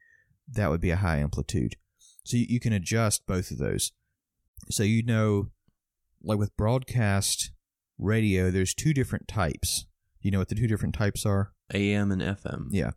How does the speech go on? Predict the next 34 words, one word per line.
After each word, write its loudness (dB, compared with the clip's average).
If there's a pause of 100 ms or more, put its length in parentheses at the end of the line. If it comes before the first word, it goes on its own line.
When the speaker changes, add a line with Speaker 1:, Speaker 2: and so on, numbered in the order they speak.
(360)
Speaker 1:
So -2
A 2
M 2
is -2
amplitude 0
modulation. 0 (600)
F -2
M 2
is 2
frequency -2
modulation. 0 (580)
And 2
they 2
use 2
different -2
ways 2
to -2
encode 2
information. 0
And 0
I 2
don't, 0 (420)
this 0
is 2
where 4
it 0
gets -2
a 2
little 2
bit 0
beyond 2
my 2
understanding. 0 (560)
But -4